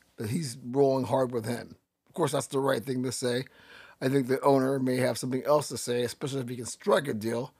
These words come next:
let alone if we can get Deshaun on the field, given his legal situation. Nothing new to report there. When there is something to report there, you know we'll be all over it. In the meanwhile, the N F L does agree to get rid of its, of race norming as part of its formula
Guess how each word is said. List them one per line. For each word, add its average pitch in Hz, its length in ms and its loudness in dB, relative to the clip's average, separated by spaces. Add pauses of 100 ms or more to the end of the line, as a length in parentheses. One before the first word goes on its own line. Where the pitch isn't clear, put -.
(320)
let 127 140 0
alone 131 520 4
if 110 140 -4
we 123 80 -2
can 120 140 4
get 120 180 -2
Deshaun 117 360 -2
on 110 60 -6
the 110 60 -8
field, 127 460 0
given 110 240 -4
his 107 280 -8
legal 107 280 -6
situation. 101 720 -10 (520)
Nothing 117 240 2
new 127 140 6
to 131 80 4
report 135 440 4
there. 147 320 2 (100)
When 117 120 -6
there 120 200 2
is 131 100 2
something 135 260 0
to 139 60 0
report 135 380 0
there, 131 160 2
you 127 160 4
know 127 160 2
we'll 127 160 2
be 131 160 0
all 127 260 2
over 107 240 -4
it. - 80 -14 (580)
In 113 60 -12
the 117 60 -2
meanwhile, 123 480 4
the 123 220 -4
N 127 100 2
F 120 120 -6
L 127 160 2
does 143 380 4
agree 131 320 0
to 120 140 -4
get 113 180 -2
rid 117 220 0
of 113 100 -2
its, - 260 -6 (160)
of 113 280 0
race 131 240 2
norming 113 420 -4
as 104 80 -10
part 123 220 -4
of 113 100 -6
its 110 140 -10
formula 120 720 -2